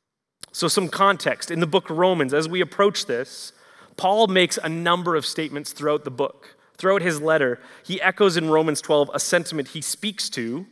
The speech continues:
in Romans six eleven when he speaks of being dead to sin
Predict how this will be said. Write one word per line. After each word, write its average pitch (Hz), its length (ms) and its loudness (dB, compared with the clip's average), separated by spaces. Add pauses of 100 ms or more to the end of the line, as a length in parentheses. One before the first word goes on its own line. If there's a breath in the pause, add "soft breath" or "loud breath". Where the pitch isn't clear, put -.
(720 soft breath)
in 147 120 -2
Romans 156 300 2
six - 260 -2
eleven 165 480 0
when 127 100 -4
he 147 80 -2
speaks - 340 -6
of 156 100 -6
being 165 360 -4
dead 160 260 0
to 139 80 -6
sin 160 500 0